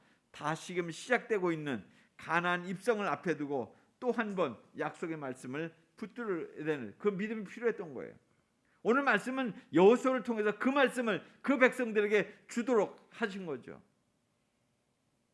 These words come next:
우리 또한 인생의 광야에서 여전히 함께 하셨던 하나님, 우리가 그분의 인도를 믿고 나간다면 우리도 또한 말씀을 붙드는 그 믿음이 필요한 겁니다.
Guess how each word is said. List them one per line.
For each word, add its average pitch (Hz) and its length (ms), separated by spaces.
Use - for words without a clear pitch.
우리 214 220
또한 214 260
인생의 202 500
광야에서 180 880
여전히 214 500
함께 220 400
하셨던 185 400
하나님, 139 420
우리가 254 320
그분의 254 400
인도를 226 420
믿고 190 300
나간다면 185 720
우리도 151 720
또한 147 260
말씀을 165 480
붙드는 208 500
그 233 100
믿음이 208 400
필요한 220 380
겁니다. 104 320